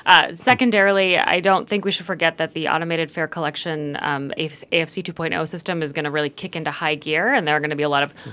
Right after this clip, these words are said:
questions, a lot of public engagements that include enforcement, fare policy, and that's gonna, I think, bring to the surface some of these qu-, these service questions that we talk about through the lens of A F C two point oh.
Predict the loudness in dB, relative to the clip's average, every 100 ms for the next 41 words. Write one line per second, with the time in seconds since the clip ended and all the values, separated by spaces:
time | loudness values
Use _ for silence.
0 | -2 2 4 4 4 2 2 -6 -6 -4
1 | -4 -2 -2 -2 -2 -2 0 0 0 -4
2 | -2 -2 -2 -6 -6 -4 -4 -4 -4 -2
3 | 2 2 2 0 2 0 -2 -4 -6 -14
4 | -6 0 0 0 4 4 2 -4 -6 -4
5 | -4 -6 2 2 2 -2 -6 2 2 2
6 | -2 -2 -2 -2 -2 0 0 0 -4 -4
7 | -6 -4 -4 -4 -4 2 2 2 2 0
8 | 0 -4 -2 -4 -6 -6 -6 -2 -4 -2
9 | 0 0 0 -6 -4 0 0 0 -4 -4
10 | -4 -2 -4 -6 -10 -10 -6 -4 -4